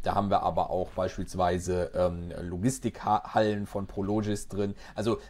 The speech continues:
da ist eine, eine ganz andere Bandbreite gegeben, bei weitem nicht die Spezialisierung. Und da kommen wir auch meines Wissens nach nicht auf diese, ähm, Ausschüttungsrenditen,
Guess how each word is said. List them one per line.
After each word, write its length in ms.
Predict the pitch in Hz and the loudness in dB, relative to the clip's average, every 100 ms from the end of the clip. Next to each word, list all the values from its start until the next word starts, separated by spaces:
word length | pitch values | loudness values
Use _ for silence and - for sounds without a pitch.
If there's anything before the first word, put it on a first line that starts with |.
| - | 2
da 140 | 113 | 4
ist 260 | 131 139 123 | 4 0 -4
eine, 100 | 120 | -4
eine 280 | 82 110 110 | -4 -4 0
ganz 200 | 120 - | 0 0
andere 280 | 120 107 | -2 0
Bandbreite 640 | 92 98 127 101 107 - 95 | 2 0 0 2 2 2 0
gegeben, 420 | 95 87 113 120 | -2 0 0 2
bei 160 | 98 92 | 2 4
weitem 280 | 107 107 104 | 2 2 -2
nicht 180 | - | -4
die 60 | 98 | -8
Spezialisierung. 920 | - 104 - 95 92 90 110 117 120 - - | -6 -6 -2 -4 -4 -4 -2 0 -2 -6 -10
Und 120 | 120 | 0
da 80 | 117 | 0
kommen 280 | - 117 135 | 2 0 2
wir 140 | 110 | 0
auch 140 | 110 107 | 0 0
meines 340 | 104 107 104 | 0 -2 -4
Wissens 300 | 107 107 98 | -6 -6 -2
nach 280 | 110 104 - | 2 2 4
nicht 260 | 113 131 - | 0 0 0
auf 200 | 107 - | -2 0
diese, 540 | 110 107 101 98 98 95 | 0 2 2 0 0 -4
ähm, 260 | 95 92 | -6 -4
Ausschüttungsrenditen, 1120 | - 117 - 107 98 - 92 90 98 101 104 | 2 2 0 -2 -2 -2 -4 -2 -2 -2 -2